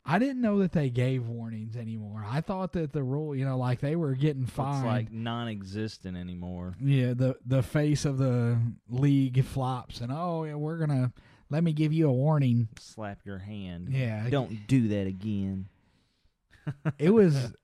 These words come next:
Speaker 2: <laughs>
Speaker 1: completely lopsided. I've, I've, n-, I'm never a guy, never one that makes the excuse, "Well, the referees took 'em out of the game." I don't. Th-,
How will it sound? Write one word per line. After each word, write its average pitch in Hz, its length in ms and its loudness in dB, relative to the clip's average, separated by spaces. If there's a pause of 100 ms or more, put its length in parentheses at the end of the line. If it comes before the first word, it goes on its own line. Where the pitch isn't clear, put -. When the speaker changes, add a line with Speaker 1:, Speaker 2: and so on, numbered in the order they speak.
(200)
Speaker 2:
<laughs> - 300 -14
Speaker 1:
completely 175 800 4
lopsided. 131 800 0
I've, 160 340 -4
I've, 170 240 0
n-, 165 400 4
I'm 165 320 0
never 220 320 0
a 190 80 0
guy, 107 600 -4 (520)
never 131 880 -2
one 165 400 0
that 147 140 -4
makes 147 340 -2
the 156 80 -2
excuse, 139 560 2 (540)
"Well, 156 120 6
the 156 120 4
referees 160 520 0
took 151 220 2
'em 143 80 2
out 135 220 4
of 123 80 2
the 117 60 2
game." 95 500 -2 (880)
I 147 140 2
don't. 156 360 0
Th-, 135 140 0